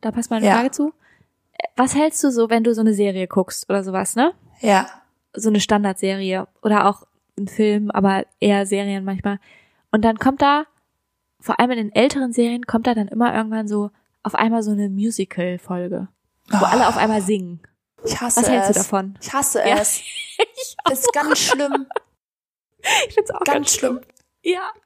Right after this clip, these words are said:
Speaker 1: Und ich verstehe, aber es machen ja so viele Serien, dass es ja scheinbar, es, also irgendwer muss ja,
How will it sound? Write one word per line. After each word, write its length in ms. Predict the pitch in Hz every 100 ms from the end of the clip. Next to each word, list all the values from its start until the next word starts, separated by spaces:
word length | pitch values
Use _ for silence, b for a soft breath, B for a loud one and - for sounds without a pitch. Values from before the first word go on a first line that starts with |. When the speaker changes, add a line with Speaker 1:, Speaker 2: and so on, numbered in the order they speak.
| _
Speaker 1:
Und 120 | - 330
ich 100 | -
verstehe, 280 | 311 381
aber 120 | - 330
es 120 | 320
machen 200 | 349 339
ja 100 | 277
so 140 | 233 349
viele 260 | - 320
Serien, 380 | 285 320 294 269
dass 140 | 247 254
es 120 | -
ja 160 | 247 240 B B B B
scheinbar, 720 | - 254 294 349 254 208 240 - _ _ _
es, 180 | 247 - -
also 260 | 247 233 240 - _ _ _ _ _ _
irgendwer 340 | 269 330 302
muss 160 | 262 294
ja, 120 | 285